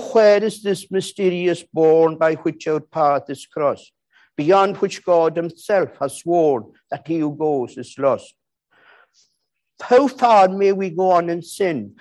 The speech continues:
How long will God forbear? Where does hope end? And where begins the confines of despair?" An answer from the skies is sent. "Ye,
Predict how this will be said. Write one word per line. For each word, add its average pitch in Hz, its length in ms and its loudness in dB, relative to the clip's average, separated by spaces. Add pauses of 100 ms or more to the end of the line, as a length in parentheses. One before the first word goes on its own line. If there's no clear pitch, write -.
(160)
How 247 200 2
long 226 500 0
will 180 140 0
God 170 480 0
forbear? 151 600 -4 (380)
Where 277 180 6
does 220 280 2
hope - 380 0
end? 143 360 -4 (400)
And 185 120 -6
where 196 320 4
begins 175 600 -4
the 160 100 -14
confines 143 640 -10
of 131 240 -6
despair?" 135 580 -8 (840)
An 143 160 -4
answer 131 480 -4 (420)
from 131 160 -8
the 139 80 -8
skies 139 580 -2
is 143 200 -14
sent. 127 240 -4 (380)
"Ye, 180 640 0